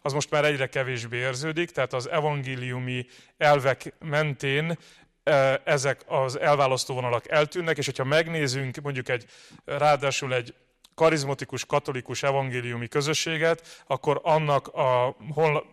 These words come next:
rá lehet keresni Amerikában ezeket, ö, meg lehet találni a honlapjukon keresztül, akkor szinte alig talál-, ö, alig különböznek a hitelveik mondjuk egy protestáns gyülekezetétől vagy, ö, ö, f-, ö, felekezetétől.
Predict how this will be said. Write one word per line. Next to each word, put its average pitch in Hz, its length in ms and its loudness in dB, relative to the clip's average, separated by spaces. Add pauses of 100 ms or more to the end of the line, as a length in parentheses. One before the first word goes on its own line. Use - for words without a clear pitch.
rá 143 220 0
lehet 123 160 -2
keresni 131 580 -4
Amerikában 127 600 -2
ezeket, 120 480 -4 (760)
ö, 127 300 0 (400)
meg 147 160 2
lehet 139 160 4
találni 135 320 4
a 120 80 -2
honlapjukon 151 560 2
keresztül, 165 500 2 (240)
akkor 147 260 0
szinte 160 260 -2
alig 151 320 4
talál-, 131 400 0
ö, - 40 -6
alig 147 480 -2
különböznek 127 520 -4
a 117 40 -2
hitelveik 123 720 0 (240)
mondjuk 127 260 -4
egy 123 100 -2
protestáns 120 800 -2
gyülekezetétől 120 880 -6
vagy, 120 340 -6
ö, 123 280 -6 (460)
ö, 127 260 -2
f-, - 100 -14
ö, 127 380 -2
felekezetétől. 151 960 0